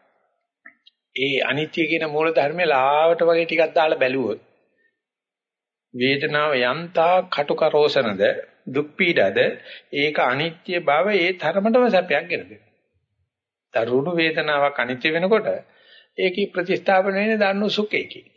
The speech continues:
ඉතින් ඒක නිසා ඒ පුං-, මේ දරුණු වේදනාවට එක් කරන්න බෑ ආධුනිකයට. පුංචි වේදනාවක්, අ, පුංචි සද්දයක්, පු-, හිතවිල්ලක් එනකොටම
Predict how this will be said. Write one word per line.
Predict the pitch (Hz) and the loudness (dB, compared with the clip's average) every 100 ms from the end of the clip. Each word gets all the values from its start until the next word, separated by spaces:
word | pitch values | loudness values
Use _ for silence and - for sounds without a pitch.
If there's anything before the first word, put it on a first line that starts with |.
| _ _ _ _ _ _ _ _ _ - | _ _ _ _ _ _ _ _ _ -6
ඉතින් | 156 | -2
ඒක | 151 | -2
නිසා | 143 151 180 311 - - - _ | -2 -2 -2 -4 -12 -20 -20 _
ඒ | 151 135 123 120 117 120 123 - _ | -4 0 0 0 -2 -6 -10 -20 _
පුං-, | - 139 127 | -10 -10 -6
මේ | 127 123 | -4 -2
දරුණු | 107 117 131 | -2 -2 0
වේදනාවට | 135 131 131 127 | 0 0 0 -2
එක් | 123 | -4
කරන්න | - 117 107 | -2 -2 0
බෑ | 110 123 | 0 2
ආධුනිකයට. | 107 123 175 208 156 - - - - | 0 0 0 0 -2 -6 -12 -20 -20
පුංචි | - 156 190 190 | -4 -2 0 0
වේදනාවක්, | 175 123 117 104 101 120 143 - - - _ _ _ - | 0 2 0 0 2 0 -2 -8 -12 -14 _ _ _ -6
අ, | 113 107 | -4 -2
පුංචි | 135 151 160 160 | -2 -4 -4 -4
සද්දයක්, | 139 - 107 104 113 - - _ _ _ _ | -4 -4 0 0 0 -4 -14 _ _ _ _
පු-, | - 76 - - _ - - - | -10 -10 -12 -20 _ -16 -12 -4
හිතවිල්ලක් | 165 160 165 147 135 - | -4 0 0 2 0 -2
එනකොටම | 143 156 202 196 | -2 0 -2 -2